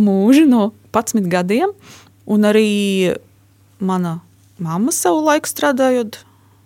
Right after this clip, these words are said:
policijā ir izmantojusi labradorus. Nu, es esmu pieradusi strādāt ar šo šķirni, ziņu viņu trūkums un, un, un pozitīvās lietas, un tāpēc šajā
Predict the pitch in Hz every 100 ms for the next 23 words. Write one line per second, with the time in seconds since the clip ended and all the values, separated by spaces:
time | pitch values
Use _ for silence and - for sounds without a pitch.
0 | _ _ _ 262 262 247 240 233 214 202
1 | - - 214 214 214 220 208 208 208 202
2 | - 214 190 170 220 233 339 349 320 -
3 | - - - - _ _ - 285 - -
4 | 285 277 233 - 202 208 262 480 - -
5 | 415 359 269 254 247 247 233 - 240 254
6 | 240 196 240 202 175 170 - _ - 254
7 | 262 185 156 - 156 160 _ _ - 156
8 | - 151 - 262 381 440 427 370 349 339
9 | 370 311 - - - - - - - 208
10 | 240 233 - - 233 208